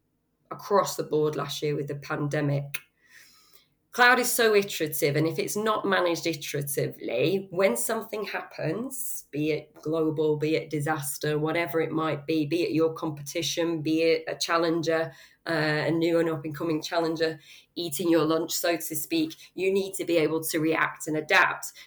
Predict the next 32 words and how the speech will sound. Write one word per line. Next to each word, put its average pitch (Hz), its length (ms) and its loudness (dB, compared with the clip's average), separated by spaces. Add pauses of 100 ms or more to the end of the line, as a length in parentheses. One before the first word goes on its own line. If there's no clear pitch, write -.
Historically, 196 640 2
we've 190 140 -4
seen 190 240 -4
people 190 360 -4
buy 180 160 0
into 175 400 -4
a 170 40 -6
certain 170 340 -4
technology 170 600 -2
stack - 440 -4
for 156 80 -16
five 170 460 0
years, 170 360 2 (300)
other 190 200 2
things 170 320 -4
become 170 300 -6
available, 170 720 2 (220)
and 170 120 -2
we 170 120 2
now 170 220 4
know 160 180 2
with 160 160 0
hundreds 247 600 0
of 151 60 -4
services 160 840 -2 (260)
being 170 260 2
released, 165 680 -2
uh, 170 240 0
annually 165 560 2
from 156 240 -2
the - 60 -2
hyperscalers 147 1000 -2